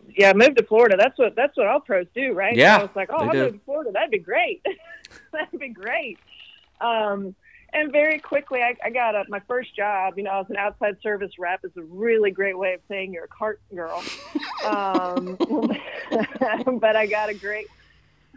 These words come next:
Speaker 1: I got a great place to, to practice, and that's what I wanted, and to make, make some money, have my, have my real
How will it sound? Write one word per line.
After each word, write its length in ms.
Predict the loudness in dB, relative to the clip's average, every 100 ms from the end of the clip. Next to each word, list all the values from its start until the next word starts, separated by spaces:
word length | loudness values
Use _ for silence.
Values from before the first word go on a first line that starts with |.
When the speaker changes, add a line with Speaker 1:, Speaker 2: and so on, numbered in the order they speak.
| -8
Speaker 1:
I 60 |
got 180 | -4 -4
a 60 | -4
great 440 | -6 -6 -6 -8
place 280 | -8 -8 -8 -12
to, 160 | -10 -10 -12
to 60 | -12
practice, 600 | -6 -4 -4 -6 -4 -6 _ -8
and 260 | -4 -4 -2
that's 180 | -4 -2
what 100 | -2
I 80 |
wanted, 500 | -2 -4 -6 -6 -6 -10
and 300 | -8 -8 -8
to 60 | -6
make, 180 | -4 -6 _
make 240 | -6 -4 -4
some 120 | -6
money, 340 | -4 -6 -6 -6
have 120 | -6
my, 200 | -4 -4 -4
have 100 | -6
my 120 | -4
real 300 | -6 -4 -4